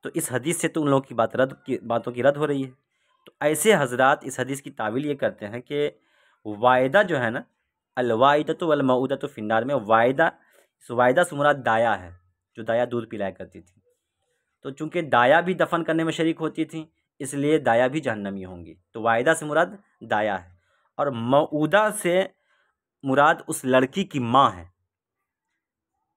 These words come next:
उस लड़की की माँ है। तो चूँकि दाया और मऊ-, म-, लड़की की माँ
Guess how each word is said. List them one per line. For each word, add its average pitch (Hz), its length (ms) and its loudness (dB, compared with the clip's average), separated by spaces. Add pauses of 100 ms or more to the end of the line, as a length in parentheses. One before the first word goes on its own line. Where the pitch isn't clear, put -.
(480)
उस - 140 -18
लड़की 120 260 -4
की 180 240 -8 (720)
माँ 139 340 2
है। 151 360 -2 (840)
तो 117 60 -14
चूँकि 147 340 -6
दाया 123 480 4
और 170 180 2
मऊ-, 139 460 0
म-, 135 120 0
लड़की 131 360 0
की 139 120 -8
माँ 120 340 2